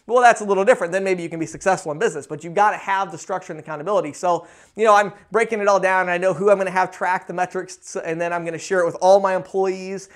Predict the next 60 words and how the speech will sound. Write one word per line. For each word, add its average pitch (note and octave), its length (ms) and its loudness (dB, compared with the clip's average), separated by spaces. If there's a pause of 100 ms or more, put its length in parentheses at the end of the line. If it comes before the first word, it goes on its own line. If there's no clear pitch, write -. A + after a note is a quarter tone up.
So - 120 -14
I'm F3+ 80 -8
gonna F3 80 -8
have E3 120 -4
group F3+ 260 -4
accountability F3+ 760 0
of, D3+ 120 -4
like, D#3+ 280 -2 (160)
"Here's G3 260 4
what G#3 80 0
I G3+ 100 4
did G3+ 200 -2
today F#3 180 -2
on E3 120 -2
this E3 120 -8
project." E3+ 680 -4 (160)
But G3 100 2
I'm G#3+ 140 0
like, F#3+ 180 -2
"I G#3+ 140 -10
don't C#4 120 -6
know B3+ 80 -2
if A3+ 60 -2
that's G#3 240 -4
even E3+ 200 -8
enough," D#3+ 420 -4
because E3 420 0
my E3 140 -6
employees G3+ 360 -2
work F3 220 -6
for E3 140 -10
me. D#3 340 -10 (220)
So F#3 160 -2
if D#3+ 80 -2
I F#3 100 4
decide F3+ 340 0
I F3 80 2
don't E3+ 160 -2
wanna D#3+ 180 -4
do F3 160 -6
this D#3+ 200 -4
for - 80 -10
a D3+ 60 -6
couple D3+ 200 -4
days, F#3 260 -2
then F#3 80 -4
I F3+ 80 2
won't. G3+ 300 0 (140)
And D3+ 140 -8
I D#3 80 -4
don't B3 160 -6
care. F3 320 0
Like, D#3+ 320 -4
they're E3 200 -2
my E3 160 -2
employees. E3+ 520 -6
They D#3 100 -4
work C#3 220 -8
for D3+ 100 -12
me. E3 320 -8